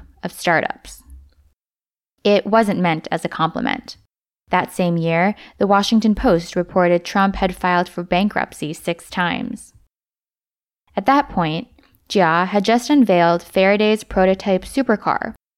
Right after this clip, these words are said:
the F F nine one, at San Francisco's Consumer Electronics Show. He had lofty ambitions to get a first car on the road by twenty twenty. Fast forward five years later, and the car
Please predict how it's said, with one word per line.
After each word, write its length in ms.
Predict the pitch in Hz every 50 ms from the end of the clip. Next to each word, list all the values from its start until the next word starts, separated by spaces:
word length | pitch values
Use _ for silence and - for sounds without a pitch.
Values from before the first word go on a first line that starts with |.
| _ _ _
the 200 | _ 190 - - 196
F 180 | 220 220 - -
F 280 | 196 196 196 190 -
nine 340 | 190 190 185 185 185 185 175
one, 400 | 175 180 165 143 - - 208 202 - _ _ _ _
at 200 | - - 196 -
San 180 | - 226 233 233
Francisco's 720 | - 285 262 247 - 190 190 - - 190 185 185 185 185 -
Consumer 600 | - 208 202 196 - - 175 165 170 175 180 -
Electronics 800 | - 170 170 175 - - - - 220 226 196 - - - - -
Show. 400 | - - - - - - 220 226 _ _ _ _ _ _ _ _ _ _ _ _ _ _ _ _ _ _ _ _ _ _ _ _
He 180 | - - 240 247
had 160 | 233 208 190
lofty 400 | 202 196 202 208 202 - 220 214
ambitions 640 | 208 202 190 175 170 170 - 180 170 170 170 165 -
to 100 | - 185
get 200 | 175 185 - -
a 40 | -
first 400 | - - 190 196 214 - - -
car 260 | - 190 175 170 170
on 140 | 165 180 180
the 120 | 180 180
road 360 | 175 175 156 151 156 165 -
by 100 | - 160
twenty 300 | 170 - - 170 156 160
twenty. 400 | 170 - 196 180 170 - - - - _ _ _ _ _ _ _ _ _ _ _ _ _ _ _ _ _ _ _ _ _
Fast 380 | - - 185 175 175 - -
forward 480 | - - 170 165 165 165 165 175 190 190
five 320 | - _ 180 175 170 170
years 260 | 170 165 160 165 -
later, 460 | - 160 160 165 185 208 240 254 262 - _ _ _ _ _ _ _ _
and 200 | - - 208 202
the 80 | 196 202
car 500 | - - 220 202 196 185 185 185 190 -